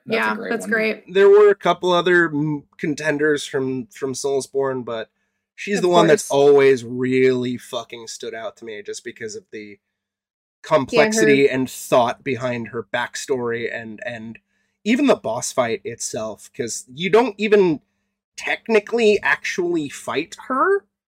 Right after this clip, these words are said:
Speaker 2: Mm.
Speaker 3: She basically is sitting there praying, and, and she's guarded by her best friend slash knight, who basically gave up his knighthood in order to just stay with her because he's, like, that
Speaker 2: Ah.
Speaker 3: devout in the cause.
Speaker 2: Mm-hmm.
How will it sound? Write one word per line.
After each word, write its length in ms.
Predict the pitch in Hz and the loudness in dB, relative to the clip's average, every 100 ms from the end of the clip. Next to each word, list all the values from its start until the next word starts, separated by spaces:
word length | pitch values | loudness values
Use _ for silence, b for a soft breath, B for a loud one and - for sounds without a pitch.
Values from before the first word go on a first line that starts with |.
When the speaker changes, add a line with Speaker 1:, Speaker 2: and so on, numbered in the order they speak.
| _ _ _ _ - | _ _ _ _ -14
Speaker 2:
Mm. 180 | 240 233 | -8 -4
Speaker 3:
She 280 | 214 190 | -2 -2
basically 560 | 175 202 240 269 285 226 | 2 4 4 -2 -2 0
is 100 | 170 | 0
sitting 300 | - 196 202 | 4 4 6
there 160 | 165 139 | 4 2
praying, 500 | - 156 139 120 117 | 2 0 2 -2 -6
and, 420 | 123 127 120 123 - | -4 -4 -4 -8 -6
and 360 | 127 123 120 | -6 -6 -8
she's 280 | - 147 127 | -8 -6 -6
guarded 500 | 117 143 151 147 135 | -4 2 4 4 2
by 280 | 139 131 123 | 0 -2 -4
her 400 | 123 120 113 - _ _ _ _ _ _ _ _ _ | -6 -4 -4 -6 _ _ _ _ _ _ _ _ _
best 420 | 139 - 175 - | -10 -2 0 -2
friend 440 | - 180 180 165 156 | -2 4 4 4 2
slash 400 | - 147 139 - | 0 2 2 0
knight, 360 | 127 131 123 - | -2 -2 -2 -6
who 100 | 110 | -6
basically 440 | 123 117 117 120 | -6 -6 -10 -12
gave 260 | 113 123 117 | -8 -8 -8
up 140 | 110 | -12
his 180 | 120 107 | -12 -10
knighthood 460 | 117 113 - 117 110 | -8 -10 -8 -8 -8
in 100 | 113 | -10
order 220 | 113 107 | -10 -12
to 220 | - 104 - - | -10 -10 -12 -16
just 260 | 120 - | -14 -10
stay 260 | - - 120 | -10 -10 -10
with 180 | 113 - | -10 -8
her 140 | 107 | -10
because 360 | 101 - 104 - | -10 -10 -10 -10
he's, 200 | 110 110 | -14 -14
like, 180 | 101 - | -12 -6
that 80 | 208 | -4
Speaker 2:
Ah. 320 | 202 202 208 202 | -2 -2 -4 -10
Speaker 3:
devout 380 | 131 120 120 117 | -12 -10 -8 -10
in 60 | 120 | -10
the 80 | 113 | -12
cause. 500 | - 120 117 107 | -8 -6 -4 -6
Speaker 2:
Mm-hmm. 40 | 110 | -8